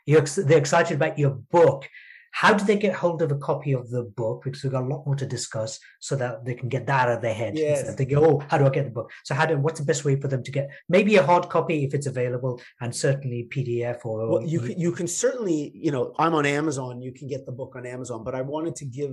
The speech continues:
Speaker 2: uh, your listeners a chance to, uh, access the book. So there's two ways. If you go to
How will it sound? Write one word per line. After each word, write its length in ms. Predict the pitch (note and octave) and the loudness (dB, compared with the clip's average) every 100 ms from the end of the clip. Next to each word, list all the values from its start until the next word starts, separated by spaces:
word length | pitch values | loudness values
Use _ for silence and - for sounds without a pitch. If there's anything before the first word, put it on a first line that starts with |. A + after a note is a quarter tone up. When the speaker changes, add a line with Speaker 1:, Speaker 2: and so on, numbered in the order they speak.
| B2 | -8
Speaker 2:
uh, 160 | B2 B2 | -8 -6
your 100 | C3+ | -4
listeners 500 | C#3+ E3 D3 B2+ C#3+ | -2 -2 -4 -8 -10
a 80 | B2 - | -12 -10
chance 360 | - D3 D3 - - | -8 -8 -8 -10 -10
to, 240 | C#3+ C3+ C3+ _ _ | -10 -10 -12 _ _
uh, 80 | - | -10
access 480 | D#3 F3 - D#3+ C3 | -6 -6 -4 -6 -6
the 60 | C3+ | -8
book. 180 | B2 - | -8 -10
So 100 | C3 | -12
there's 140 | D3 | -10
two 180 | - - | -10 -4
ways. 300 | D#3+ A2 B2 | -4 -4 -10
If 140 | - | -12
you 80 | E3 | -8
go 180 | D#3+ F#3+ | -6 -6
to 380 | F#3+ F#3+ F3 | -6 -8 -6